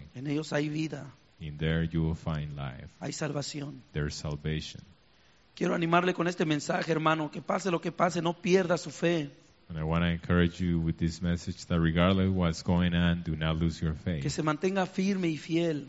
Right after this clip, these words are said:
Speaker 2: Remain firm. Remain
Speaker 1: Nada vale más que
Speaker 2: steadfast.
Speaker 1: su vida, hermanos.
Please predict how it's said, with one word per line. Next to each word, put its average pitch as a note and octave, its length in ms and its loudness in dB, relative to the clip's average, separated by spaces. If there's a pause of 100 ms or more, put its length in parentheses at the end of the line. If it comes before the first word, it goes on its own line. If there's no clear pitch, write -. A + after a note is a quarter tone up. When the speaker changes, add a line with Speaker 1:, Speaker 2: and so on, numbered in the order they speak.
(120)
Speaker 2:
Remain E2 480 2
firm. E2 480 0 (240)
Remain D#2 200 -2
Speaker 1:
Nada G3 260 8
vale F#3+ 320 6
más F#3+ 280 4
que F3+ 100 -2
Speaker 2:
steadfast. - 80 -6
Speaker 1:
su D#3 100 0
vida, F3+ 200 2
hermanos. C#3+ 560 -2